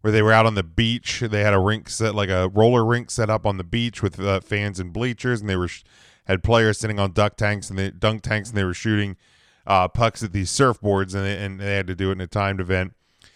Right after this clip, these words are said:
Then they had another event where they went out to a golf course, like, and did, like, a pitch and putt setup where they, like, they started, they shot a golf ball from the tee with a hockey stick. Then they launched a, from the, from the landing spot, they launched these, uh,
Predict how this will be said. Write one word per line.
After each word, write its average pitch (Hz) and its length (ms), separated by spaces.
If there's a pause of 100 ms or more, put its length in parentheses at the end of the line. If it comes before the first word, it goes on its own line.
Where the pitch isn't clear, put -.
(280)
Then 107 100
they 107 80
had 101 80
another 135 300
event 123 300
where 113 100
they 107 100
went 113 160
out 110 200
to 107 180
a 95 60
golf 107 340
course, 110 280
like, 98 140
and 95 140
did, 98 180
like, 95 140
a 92 100
pitch 123 280
and 110 120
putt 113 240
setup 107 360
where 98 120
they, 90 240
like, 90 260 (540)
they 101 140
started, 117 320
they 98 120
shot 127 440
a 120 80
golf 120 380
ball 110 280
from 104 240
the 90 80
tee 120 480 (260)
with 104 160
a 95 60
hockey 104 360
stick. 104 440 (560)
Then 104 220
they 101 160
launched 104 500
a, 98 200 (280)
from 101 280
the, 98 220
from 98 140
the 90 100
landing 139 420
spot, 113 420
they 107 120
launched 101 520
these, 95 420
uh, 87 380